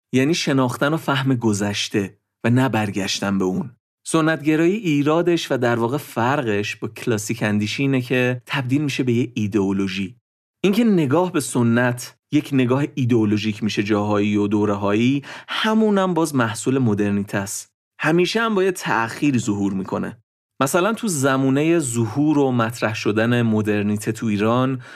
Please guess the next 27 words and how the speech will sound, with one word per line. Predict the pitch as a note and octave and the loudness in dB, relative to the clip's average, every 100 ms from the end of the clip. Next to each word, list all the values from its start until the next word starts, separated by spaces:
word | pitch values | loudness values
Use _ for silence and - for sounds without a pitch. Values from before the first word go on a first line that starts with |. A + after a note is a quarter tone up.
| - - - | -20 -20 -4
ما | E3 | 0
روشنفکرایی | G#3+ G#3+ - D#3+ C#3+ C3+ - E3 | 2 2 0 -2 -2 -2 0 0
مثل | E3 D#3 E3+ | 0 -2 0
آخوندزاده، | C#3 B2 B2+ A2+ A#2 A2 B2 B2+ A#2+ G#2+ | 0 0 0 2 2 2 2 0 -2 -2
ملکم، | G#2+ G#2+ G2+ G#2 C3 A#2 A#2 A2+ - _ - _ - | 0 0 -2 -4 -2 0 0 -2 -8 _ -20 _ -6
طالبوف | - A2 A2 A#2+ A#2+ A#2+ - | 0 2 2 2 2 -4 -12
و | - C3+ | -6 -2
غیره | D#3 C#3 | 0 2
رو | C#3+ B2 | 2 2
داریم | A2 G#2 G#2 G#2 | 0 0 0 -2
که | - A2 | 0 0
مظاهر | G#2+ A2 A#2 B2 A#2+ B2 D3+ | 2 2 2 2 2 2 0
دنیای | D3 A#2+ A2+ A2+ A#2+ | 0 0 0 2 2
مدرن | A#2 G#2+ G2+ A2 A#2 A2+ | 2 2 2 2 2 0
رو | G2+ G#2+ | 0 -2
دارن | A2 G#2 G2+ | -2 -2 -2
مطرح | G#2 G#2 G2 | -2 -4 -4
می‌کنن | G2+ F#2+ G2 G2 F2+ - _ _ | -4 -4 -2 -2 -6 -12 _ _
و | G#2+ | -2
در | G2 | 0
موردش | F#2+ F#2 F#2 | 0 -2 -2
حرف | F#2 F#2+ - | -2 -2 -4
می‌زنن. | G2 G2 F#2 F2 - _ _ _ _ - | -8 -6 -6 -8 -12 _ _ _ _ -6
چند | F3+ A3+ | -2 2
دهه | A#3+ F#3 | 2 2
که | F#3 | 0
می‌گذره، | G3 C3 G#2 G#2+ A#2 C3+ A#2 | 0 0 2 2 2 0 -2